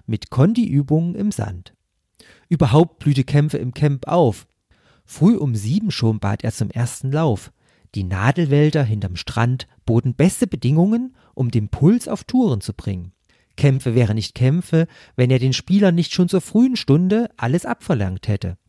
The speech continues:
Auf einer Lichtung streute er Koordinierungsübungen ein. Einmal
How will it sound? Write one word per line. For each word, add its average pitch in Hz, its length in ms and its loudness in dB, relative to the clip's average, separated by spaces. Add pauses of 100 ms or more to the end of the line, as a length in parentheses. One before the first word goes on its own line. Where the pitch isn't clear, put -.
(420)
Auf 120 200 -2
einer 107 240 0
Lichtung 196 500 0
streute - 440 -2
er 156 180 -4
Koordinierungsübungen 180 1120 -2
ein. 90 340 -8 (380)
Einmal 175 560 2